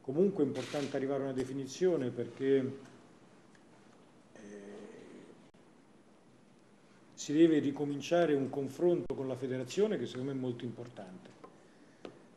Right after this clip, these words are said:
Eh, la federazione deve anche valutare il momento particolare del basket, secondo me ci sarebbero tante proposte da fare e da condividere con la federazione per cercare di anche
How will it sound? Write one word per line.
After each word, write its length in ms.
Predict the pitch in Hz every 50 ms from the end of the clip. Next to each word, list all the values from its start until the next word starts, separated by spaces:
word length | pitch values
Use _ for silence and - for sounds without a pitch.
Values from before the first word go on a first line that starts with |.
| - - - -
Eh, 560 | 131 123 123 120 120 120 117 117 117 117 117 117
la 120 | 120 135 135
federazione 800 | 139 143 139 139 139 143 - 175 180 180 165 151 139 131 127 123 - - - 113
deve 640 | 113 117 139 160 165 160 139 135 135 127 127 131 127 - - - - - - - - - - - - - -
anche 340 | 151 151 151 143 - - 127
valutare 560 | 127 - 139 123 123 147 147 143 135 127 123
il 80 | 120
momento 720 | 120 127 127 139 147 147 139 127 - - 127 120 120 117 - - - - - - - - -
particolare 680 | - 139 131 - - - 127 127 143 147 147 139 131 127
del 160 | 135 143 143
basket, 500 | 147 175 175 180 180 175 - - - - - - -
secondo 280 | - - - 135 147 139 -
me 60 | -
ci 60 | 120
sarebbero 360 | 110 131 135 135 123 127 123
tante 300 | 120 127 131 123 - -
proposte 360 | 120 127 123 131 127 127 -
da 100 | 113 120
fare 260 | 120 123 127 127 117 120
e 240 | 120 - - - -
da 100 | - 131
condividere 580 | 123 127 131 127 123 131 139 151 139 135 123 123
con 100 | 127 123
la 80 | 123
federazione 720 | 120 127 123 120 123 120 123 - - 147 143 143 135 123 117 - - - - - - - - - - - - - - - - - - - - - - - - - - -
per 140 | - 131 117
cercare 520 | - - 139 135 - 147 143 139 139 131
di 560 | 120 127 135 135 135 135 131 127 120 120 127 -
anche 760 | 147 139 131 123 131 - 127 123 120 117 113 113 110 107 104